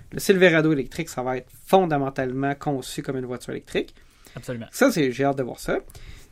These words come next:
Speaker 1: Puis, dans la même veine, mais Toyota, cette semaine, on dévoilait pas un, pas deux, pas trois, pas quatre, ni cinq, ni même
Speaker 2: <laughs>
Speaker 1: dix, mais bien dix-sept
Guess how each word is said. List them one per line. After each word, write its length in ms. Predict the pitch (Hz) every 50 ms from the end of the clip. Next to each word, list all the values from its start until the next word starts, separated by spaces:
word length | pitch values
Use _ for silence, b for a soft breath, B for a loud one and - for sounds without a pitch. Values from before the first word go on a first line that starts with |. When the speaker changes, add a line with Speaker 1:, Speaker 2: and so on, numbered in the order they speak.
| -
Speaker 1:
Puis, 180 | - - 214 226
dans 200 | 165 175 185 208
la 160 | 202 180 147
même 220 | 143 135 135 127
veine, 280 | 123 120 139 147 208 349 370
mais 120 | 269 139 131
Toyota, 380 | - 160 151 147 143 - 226
cette 160 | 226 - 147
semaine, 320 | - - 147 147 165 175 170
on 80 | 147
dévoilait 800 | 139 139 127 123 135 135 131 123 - - 160 143 135 135 131 139 143
pas 220 | - - 139 - -
un, 300 | 135 135 127 147 202 277
pas 180 | - - 135
deux, 240 | 127 123 135 143 180
pas 140 | 180 - 135
trois, 340 | - - 131 131 135 156 151
pas 100 | - 127
quatre, 340 | - - - 139 143 143 -
ni 80 | 139
cinq, 400 | 127 - - - 139 143 135 131
ni 60 | 135 131
même 220 | 131 131 131 131
Speaker 2:
<laughs> 100 | 127 123
Speaker 1:
dix, 400 | 120 123 131 147 165 160 - -
mais 100 | 151 139
bien 200 | 131 139 143 139 135
dix-sept 840 | 131 135 139 147 175 185 170 - - - - - - 208 208 214 214